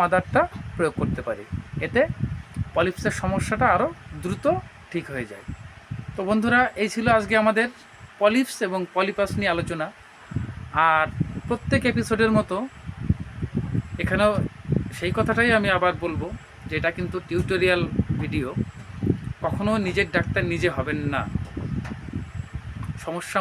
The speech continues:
মনে হলে কোনো প্র্যাকটিশনার বা কোনো ডাক্তারের সঙ্গে যোগাযোগ করুন, তারা সঠিক উপদেশ দেবেন, সঠিক দিশা দেখাবেন।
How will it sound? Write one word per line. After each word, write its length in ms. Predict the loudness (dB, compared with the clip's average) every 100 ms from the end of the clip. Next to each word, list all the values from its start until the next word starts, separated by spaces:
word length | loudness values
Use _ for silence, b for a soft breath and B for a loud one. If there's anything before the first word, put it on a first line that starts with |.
| 0
মনে 120 | -2 0
হলে 180 | -2 -4 -6 -16 -18 -8
কোনো 140 | -6 -2
প্র্যাকটিশনার 580 | -4 -4 -8 -4 -2 -2 -4
বা 60 | -4
কোনো 100 | -6 -4
ডাক্তারের 320 | -4 -4 -8 -10
সঙ্গে 160 | -8 -6
যোগাযোগ 260 | -6 -8 -6 -4
করুন, 180 | -4 -8 -12 -12 -14 -20 -20 -18 -12
তারা 160 | -8 -6 -6
সঠিক 220 | -8 -8 -10
উপদেশ 260 | -10 -10 -10
দেবেন, 180 | -8 -8 -10
সঠিক 240 | -12 -12 -12
দিশা 200 | -12 -12 -8
দেখাবেন। 340 | -6 -6 -6